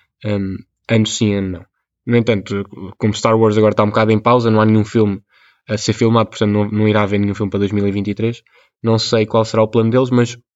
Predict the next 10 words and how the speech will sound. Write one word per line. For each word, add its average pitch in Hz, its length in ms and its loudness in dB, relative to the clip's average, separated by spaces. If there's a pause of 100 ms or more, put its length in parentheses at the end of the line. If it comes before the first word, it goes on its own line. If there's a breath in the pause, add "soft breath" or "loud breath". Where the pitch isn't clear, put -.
inicialmente 113 520 0
era 104 80 0
esse. - 300 -12 (800 soft breath)
Hum, 123 580 0
tivemos 160 300 0
também 135 240 2
umas, 120 600 0
umas 110 200 -4
coisas 107 320 -2
da, 98 420 -2